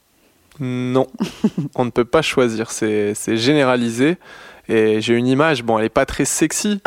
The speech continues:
Speaker 2: <laughs>
Speaker 1: mais je vais, je vais
Speaker 2: Vas-y.
Speaker 1: la donner tout de suite, hein. On, on va rester soi-même. Moi, j'aime bien dire que, hum, le stockage du ventre,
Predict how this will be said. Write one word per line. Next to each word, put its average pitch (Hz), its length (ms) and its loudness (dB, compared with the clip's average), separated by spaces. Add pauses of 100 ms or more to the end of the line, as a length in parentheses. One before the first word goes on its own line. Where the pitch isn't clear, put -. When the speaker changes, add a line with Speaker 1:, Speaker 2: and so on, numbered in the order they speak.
(120)
Speaker 2:
<laughs> - 180 0
Speaker 1:
mais 123 100 0
je 117 140 -2
vais, 120 200 4
je - 120 2
vais 123 120 2
Speaker 2:
Vas-y. 120 100 4
Speaker 1:
la 123 60 2
donner 131 240 2
tout - 160 -4
de 147 60 -8
suite, 185 300 0
hein. 113 420 0 (420)
On, 120 220 -4
on 123 100 0
va 113 140 4
rester 117 320 -2
soi-même. 160 540 2 (420)
Moi, 151 140 2
j'aime 135 220 2
bien 156 280 4
dire 143 300 -2
que, 117 560 4
hum, 117 260 -4 (760)
le 123 80 4
stockage 131 460 2
du 123 160 -4
ventre, 139 640 -2